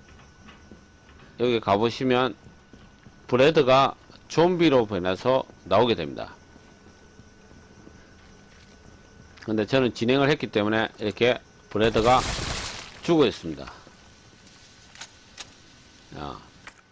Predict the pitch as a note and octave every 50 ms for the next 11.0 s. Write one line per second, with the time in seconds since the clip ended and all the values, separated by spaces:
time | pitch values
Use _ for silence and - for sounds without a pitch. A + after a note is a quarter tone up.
0 | _ _ _ _ _ - - - C3 C#3+ C3 - C3 C3 C#3+ D3 C3 C3+ C3+ D3
1 | D#3 D3 - _ _ _ - _ - D3 D3 C3 C3 B2+ A#2+ A#2 G2 G#2 G2 G2
2 | A2 C3+ D#3+ E3 - _ _ - _ - - - _ _ _ _ _ _ - _
3 | _ _ _ _ _ _ _ _ _ _ - - - _ _ _ _ _ _ _
4 | _ _ _ C3 D3 D#3 D3 - _ _ _ A#2+ C3 D#3 G3 G#3 A#3 C4 A3 -
5 | _ - - - C#3+ A#2 A#2 A2 C3 D#3+ E3 - - _ - - A#2+ C3+ C3+ -
6 | - G2 E2+ D#2 C2+ B1 - - _ _ _ _ _ _ _ _ _ _ _ _
7 | _ _ _ _ _ _ - - - - - - - - D#3+ F3 C3+ B2 C3+ C#3
8 | D3 D3 D#3 C#3 - C#3+ B2+ G#2+ A#2 A#2 C3+ D3+ E3 E3+ - _ _ _ _ _
9 | _ _ _ _ _ _ _ _ - - _ _ _ - E2+ E2+ E2+ E2+ F2+ F2+
10 | F2+ - - C3 D#3 - _ _ _ _ _ _ _ - F3 E3+ F3 F3 D#3+ -